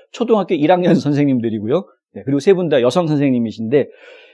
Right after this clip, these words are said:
이 귀넷 카운티 교육청은 조지아주에서도 가장 큰 교육청으로도 알려져 있지만은 전국적으로도 열 손가락 안에 들 정도로 규모가 큰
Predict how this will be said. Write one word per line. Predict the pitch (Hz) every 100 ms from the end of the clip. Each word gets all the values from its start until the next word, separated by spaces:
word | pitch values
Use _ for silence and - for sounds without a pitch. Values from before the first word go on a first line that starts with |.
| -
이 | 175
귀넷 | - 202 240
카운티 | 240 240 214
교육청은 | 180 185 185 185 214 165
조지아주에서도 | - 180 190 208 175 180 170 170
가장 | 135 139 175
큰 | 175 180
교육청으로도 | 147 156 165 160 156 147
알려져 | 131 143 139
있지만은 | 117 139 135 139 226 233 _ -
전국적으로도 | 160 202 233 - 165 147 143 120 113
열 | 143
손가락 | 160 196 190 180 160 131
안에 | 139
들 | 123 127
정도로 | - 131 120 117 175
규모가 | - 139 139 131
큰 | 123 - 190 107